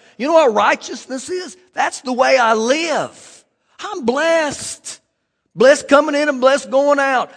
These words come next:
The third thing that he talked about was sanctification. You know what sanctification means? He's cleaned your slate. In other words, look at your life on a big chalkboard. And you've got all these marks,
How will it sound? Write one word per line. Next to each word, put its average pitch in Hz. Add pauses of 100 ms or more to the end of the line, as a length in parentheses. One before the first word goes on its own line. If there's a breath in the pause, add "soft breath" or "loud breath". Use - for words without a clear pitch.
(180 loud breath)
The 247
third 320
thing 277
that 233
he 233
talked 214
about 202
was 226
sanctification. 233
You 202
know 233
what 233
sanctification 233
means? 233 (300)
He's 170
cleaned 196
your 170
slate. 156 (680)
In 208
other 254
words, 214 (180 loud breath)
look 277
at 302
your 277
life 196
on 208
a 175
big 170
chalkboard. 160 (640 soft breath)
And 233
you've 302
got 269
all 302
these 262
marks, 220